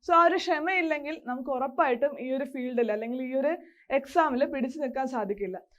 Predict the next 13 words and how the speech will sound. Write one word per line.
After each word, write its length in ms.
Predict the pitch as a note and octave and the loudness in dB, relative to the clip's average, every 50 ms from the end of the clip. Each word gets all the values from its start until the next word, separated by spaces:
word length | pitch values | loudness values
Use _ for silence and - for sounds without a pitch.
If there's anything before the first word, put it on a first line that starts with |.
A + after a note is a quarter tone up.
| _ _ | _ _
So, 80 | - G#4 | 0 0
ഇങ്ങനത്തെ 360 | G#4 F#4+ F#4+ G4 G4 F4 G4+ | 0 0 -2 -2 -2 0 0
കുറച്ച് 280 | E4+ F4+ E4 D#4 D#4 F4 | 4 6 6 6 6 4
തടസ്സങ്ങളാണ് 720 | D#4+ D4 B3+ B3 B3 B3+ D4 C#4+ D4 D#4 C#4+ A#3 G#3+ - D4+ - - - _ - - | 4 4 4 2 0 -2 -6 -4 0 2 4 4 4 2 0 -2 -6 -14 _ -14 -4
മെയിനായിട്ടും 600 | A#3+ D4+ E4 F4+ F#4 F4 D4+ A#3+ A3+ - C#4 D#4 - - - _ _ _ _ _ - | -2 0 0 2 2 4 4 4 4 4 2 2 2 -2 -8 _ _ _ _ _ 0
ഈ 100 | - F#4+ G4+ | 2 6 6
ഒരു, 220 | F#4 E4 D#4+ D#4+ D#4+ D4 D#4 - | 6 8 8 8 6 6 4 4
ഏഹ്, 240 | A#3 A#3 A#3+ A#3+ A#3 A#3+ A#3+ B3 | 4 4 4 4 2 -2 -10 -12
പി 120 | - C#4 C#4 | -10 -2 2
എസ് 220 | C#4 C#4+ C#4+ C#4+ | 2 2 2 2
സിയിലേക്ക് 380 | D#4 D4+ D4 C#4+ C#4+ C#4+ - D4 | -2 -2 4 4 4 4 4 2
ഇറങ്ങിത്തിരിക്കുന്ന 680 | C4 B3+ B3+ C4 C4 C4 C4 B3 A3 A#3 B3 A#3+ B3 B3 - - | 0 0 -2 -4 -4 -4 -4 -6 -4 -4 -2 -2 -2 -4 -6 -4
വർക്കിംഗ് 580 | - A#3 A#3 A#3+ A#3 A#3+ _ - C#4+ C#4 C#4+ C4+ | -2 -2 -2 -2 -4 -8 _ -10 -8 -8 -8 -10